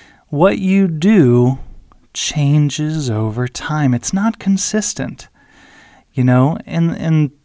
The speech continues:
to add to this, you're never going to have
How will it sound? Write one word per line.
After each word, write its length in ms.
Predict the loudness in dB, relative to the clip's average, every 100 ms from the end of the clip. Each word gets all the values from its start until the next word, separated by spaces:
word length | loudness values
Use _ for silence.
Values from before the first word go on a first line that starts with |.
| -8
to 240 | -8 -2
add 280 | 0 0 0
to 120 | -2
this, 460 | 0 -2 -2 -4 -8 _ _ _ _
you're 140 | 0
never 540 | 4 4 2 0 -2 -2
going 420 | 0 2 2 0
to 60 | -2
have 580 | -2 0 2 -2 -4